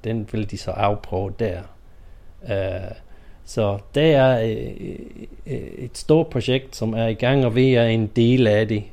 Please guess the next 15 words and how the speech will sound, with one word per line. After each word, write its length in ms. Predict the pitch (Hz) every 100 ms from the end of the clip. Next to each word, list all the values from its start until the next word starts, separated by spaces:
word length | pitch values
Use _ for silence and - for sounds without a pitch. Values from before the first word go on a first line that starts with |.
| - - - - 120
Øh, 540 | 104 104 104 107 107 - - - - -
og 360 | - 110 110 107 -
det 140 | 156
vi 80 | 156
kan 260 | 156 131 123
nu 220 | 123 139
med 160 | 123
vores, 500 | 110 107 107 - - - - - - - - -
lad 220 | 117 117
os 120 | 110
kalde 220 | - 110 104
det 120 | 95
et 100 | 104
lille 240 | 139 160
kammer, 440 | - 120 117 107